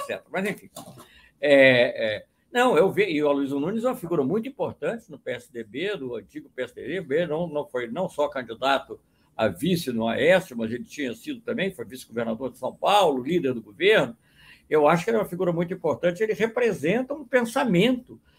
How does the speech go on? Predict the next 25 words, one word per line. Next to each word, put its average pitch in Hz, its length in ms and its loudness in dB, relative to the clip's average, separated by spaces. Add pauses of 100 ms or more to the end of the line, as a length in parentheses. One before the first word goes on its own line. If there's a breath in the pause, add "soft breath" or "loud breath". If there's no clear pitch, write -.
(220)
que 370 140 2
era 233 220 10
o 277 140 2
pensamento 247 600 -2
do 226 100 -6
P 262 100 0
S 240 220 0
D 220 180 4
B 190 220 0
tradicional, 226 880 0 (340)
né? 156 220 0
Que 160 180 -4
era, 170 500 2 (160)
enfim, 131 340 -8
tinha 156 120 -4
uma 143 140 4
rivalidade 151 640 4
com 165 100 -10
o 131 60 -10
P 135 140 0
T, 165 220 -4
porque - 180 -6
até 220 240 -2
porque, 185 340 -10
eu, 170 260 -2